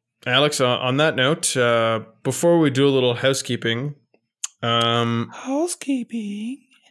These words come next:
Speaker 2: <laughs>
Speaker 1: I think, I think it's incumbent upon us to at least leave our listeners with half a larf, a little bit of a laugh, and,
Speaker 2: Okay.
Speaker 1: uh, and ultimately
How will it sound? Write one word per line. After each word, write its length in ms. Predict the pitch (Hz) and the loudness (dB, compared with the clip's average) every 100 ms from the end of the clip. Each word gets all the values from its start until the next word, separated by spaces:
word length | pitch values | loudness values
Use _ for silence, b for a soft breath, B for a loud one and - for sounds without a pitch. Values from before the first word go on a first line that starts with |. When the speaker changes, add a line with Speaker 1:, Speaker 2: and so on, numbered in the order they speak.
| _ | _
Speaker 2:
<laughs> 420 | 120 123 - - | -14 -12 -14 -4
Speaker 1:
I 120 | 147 147 | 2 2
think, 480 | 208 254 269 - - _ - | 4 2 2 -6 -12 _ -2
I 100 | 147 | 0
think 220 | 151 208 | 0 -2
it's 160 | 196 151 | -2 -2
incumbent 400 | 139 170 170 156 | 0 0 2 0
upon 340 | 135 135 123 | 0 0 0
us 360 | 113 104 - - _ - | 0 -2 -4 -8 _ -10
to 300 | - 120 120 | -2 0 0
at 80 | 117 | 0
least 360 | 123 139 - | 0 0 -2
leave 340 | 123 123 123 117 | 0 2 2 2
our 120 | 113 | 2
listeners 540 | 110 110 120 110 110 | 2 0 0 0 2
with 400 | 117 110 110 - - b b b b _ - | 2 2 0 -10 -12 b b b b _ -4
half 360 | - 170 165 | 2 4 4
a 40 | 151 | 2
larf, 680 | 135 120 113 110 - - - _ _ _ 131 | 4 4 2 0 -6 -8 -12 _ _ _ 2
a 60 | |
little 260 | 135 156 151 | 6 6 6
bit 140 | 135 | 4
of 100 | 123 | 2
a 60 | 113 | 0
laugh, 560 | 107 87 85 - - - _ - | 0 -2 -2 -4 -6 -12 _ -4
and, 500 | 117 110 107 104 104 | 0 2 2 0 0
Speaker 2:
Okay. 80 | 98 | 0
Speaker 1:
uh, 280 | 95 90 - _ _ | 0 -2 -4 _ _
and 120 | 127 127 | 0 2
ultimately 840 | 135 131 127 98 113 110 113 | 2 2 0 2 2 0 -2